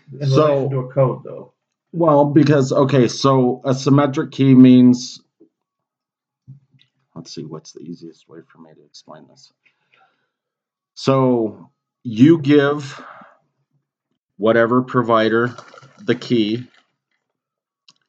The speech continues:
Speaker 2: they verify it, and send back an acknowledgement, either denying you or letting you in.
Speaker 1: Mm-hmm.
Speaker 2: Symmetric.
Speaker 1: Okay.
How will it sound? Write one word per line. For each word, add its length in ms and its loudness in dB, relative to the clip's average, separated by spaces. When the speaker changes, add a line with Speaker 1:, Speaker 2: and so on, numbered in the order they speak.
Speaker 2:
they 280 2
verify 680 0
it, 140 -6
and 200 -6
send 320 -4
back 240 0
an 120 -8
acknowledgement, 840 -8
either 320 -6
denying 540 -4
you 320 -8
or 120 0
letting 340 -2
you 140 -2
in. 180 -10
Speaker 1:
Mm-hmm. 280 -20
Speaker 2:
Symmetric. 600 -8
Speaker 1:
Okay. 200 -18